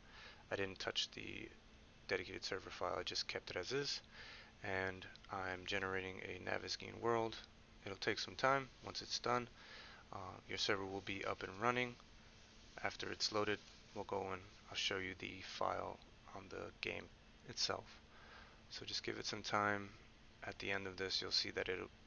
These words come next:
it took however long here, um, and then it's ready to go.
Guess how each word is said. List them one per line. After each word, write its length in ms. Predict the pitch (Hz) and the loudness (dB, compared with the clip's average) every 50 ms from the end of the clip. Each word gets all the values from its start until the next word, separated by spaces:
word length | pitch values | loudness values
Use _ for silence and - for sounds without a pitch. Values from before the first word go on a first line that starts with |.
| - - - | -8 -2 -2
it 140 | 110 - | -2 0
took 220 | - - - 98 - - - - - - - - - - - - - - | 2 2 2 2 0 -2 -10 -12 -10 -10 -12 -14 -14 -16 -18 -18 -10 -4
however 500 | - - 98 98 92 92 95 92 90 90 - - - - - - - - - - - - - - | 0 2 4 4 4 4 4 2 2 0 -4 -12 -18 -18 -18 -18 -18 -16 -16 -16 -16 -16 -14 -10
long 300 | - 95 92 90 90 90 | -4 0 0 0 0 0
here, 320 | 87 92 98 92 90 90 90 92 95 - - - | -2 -2 0 0 0 0 -2 -4 -8 -10 -6 -6
um, 300 | 92 95 92 92 92 98 107 - - - - - - - - - - - - - - - - - - - - - - - - - - - - - - - - - - - - - - - - - - 104 | -4 -4 -4 -4 -6 -8 -10 -14 -16 -18 -18 -18 -18 -18 -20 -20 -20 -20 -20 -20 -20 -20 -20 -20 -20 -20 -18 -18 -18 -18 -18 -18 -18 -18 -18 -18 -18 -18 -18 -18 -18 -18 -18 -16 -16 -18 -16 -14 -12 -10
and 140 | 95 90 90 | -8 -6 -6
then 120 | 90 90 92 | -6 -4 -4
it's 180 | - - - | -4 -2 0
ready 140 | - - 95 | 0 0 0
to 80 | 95 92 | -2 -4
go. 140 | 95 95 | -4 -4